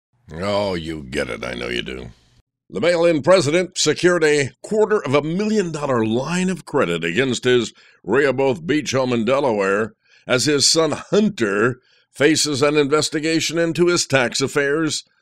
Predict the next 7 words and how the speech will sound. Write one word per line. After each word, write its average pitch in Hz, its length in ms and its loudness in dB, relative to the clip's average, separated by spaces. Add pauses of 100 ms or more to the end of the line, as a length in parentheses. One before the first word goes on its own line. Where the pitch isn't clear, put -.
(280)
and 165 260 2
amid 156 280 0
his 147 200 2
own 202 320 0
classified 165 840 -2
document 117 520 -2
scandal. 80 720 -4